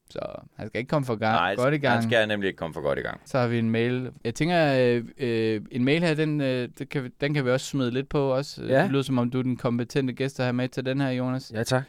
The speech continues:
Speaker 1: Øh, jeg tror, jeg har delt den med dig før, Mark. Nu tager vi den bare lige her.
Speaker 2: Mm.
Speaker 1: "Hej, øh, her forleden ser min kæreste og jeg Flow T V. Øh, vi er i sommerhus, det er ikke normalt. Øh, der kører filmen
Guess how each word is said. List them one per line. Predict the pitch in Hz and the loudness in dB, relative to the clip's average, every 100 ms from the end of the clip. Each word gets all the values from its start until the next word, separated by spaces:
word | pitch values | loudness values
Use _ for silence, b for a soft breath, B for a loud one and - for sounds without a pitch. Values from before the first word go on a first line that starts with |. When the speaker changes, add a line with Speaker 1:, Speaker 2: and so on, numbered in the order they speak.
| b - | b -2
Speaker 1:
Øh, | 113 | 0
jeg | 107 104 104 101 104 - 113 | 2 2 2 0 -2 -4 -8
tror, | 131 | -4
jeg | 123 | -2
har | 120 | -2
delt | 131 123 | -4 -4
den | 113 | -4
med | 107 | -4
dig | 110 113 | -4 -6
før, | 117 | -8
Mark. | 120 104 | -10 -8
Nu | - 147 | -2 0
tager | 175 170 | 2 2
vi | 143 | 2
den | 127 | 2
bare | 123 | 2
lige | 117 | 0
her. | 104 - | -2 -4
Speaker 2:
Mm. | 107 120 - | -8 -8 -4
Speaker 1:
"Hej, | 156 170 185 - | 0 0 -2 -4
øh, | 139 | -2
her | 131 131 151 151 123 131 | 0 0 0 0 -2 -6
forleden | 131 135 139 | -2 0 0
ser | 143 135 | 0 0
min | 127 120 | 0 -2
kæreste | 131 139 - | -2 -2 -2
og | 120 | -2
jeg | 113 113 123 - - | 0 0 -2 -6 -16
Flow | - - 127 143 160 | -8 -2 0 0 -4
T | - - | -10 -6
V. | 117 107 107 104 - - | -4 -4 -4 -6 -6 -4
Øh, | 107 104 101 101 101 | -2 0 0 -2 -4
vi | 110 110 113 110 - 80 | -6 -6 -8 -10 -12 -12
er | 110 | -8
i | 104 | -6
sommerhus, | - 107 110 98 98 | -4 -2 -2 -6 -8
det | 107 | -8
er | |
ikke | 98 | -8
normalt. | 104 92 92 _ - | -8 -8 -10 _ -6
Øh, | 120 110 104 104 113 | -2 0 0 -2 -2
der | 127 | -4
kører | - 160 165 | 0 2 2
filmen | 175 202 175 160 127 | 2 -2 0 0 -2